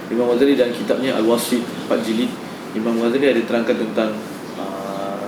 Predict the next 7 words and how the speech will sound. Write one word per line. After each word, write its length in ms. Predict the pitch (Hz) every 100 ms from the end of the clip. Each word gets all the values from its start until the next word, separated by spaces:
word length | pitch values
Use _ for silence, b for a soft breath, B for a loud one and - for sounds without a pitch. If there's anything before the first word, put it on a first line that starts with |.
| -
kenapa, 320 | 113 131 131 165 143 135 - - - - 175
kenapa 320 | 139 131 151
ada 80 | 120
syarat-syarat 580 | 117 117 - 131 127 110
macam 180 | 101 113 - - -
kita 240 | 214 156
kan, 100 | 151